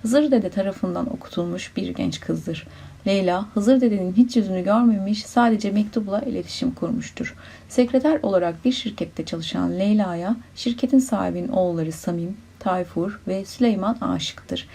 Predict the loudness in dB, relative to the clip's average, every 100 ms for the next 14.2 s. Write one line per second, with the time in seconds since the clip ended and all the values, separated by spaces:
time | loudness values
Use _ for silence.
0 | -18 -18 -2 4 8 8 8 6 2 -2
1 | -2 -2 -4 -8 -8 -6 -6 -8 -8 -6
2 | -6 -6 -8 -14 -20 -20 -2 2 6 6
3 | 4 0 -2 -4 -4 -2 -2 -2 -6 -4
4 | -6 -6 2 4 6 6 4 0 -6 -8
5 | -2 2 2 4 2 2 0 -4 -4 -8
6 | -12 -16 -20 -10 -4 -2 4 6 6 6
7 | 2 0 0 0 0 2 2 2 0 -2
8 | -2 -4 -6 -6 -8 -8 -8 -2 0 2
9 | 0 -4 -2 0 0 0 0 -2 -2 -4
10 | 0 2 0 -2 -6 -8 -10 -12 -20 -20
11 | 4 6 8 8 6 6 0 -2 -2 0
12 | 0 0 -4 -4 -2 0 0 -2 -2 -4
13 | -6 -6 -6 -4 -10 -8 -6 -2 0 2
14 | 0 -4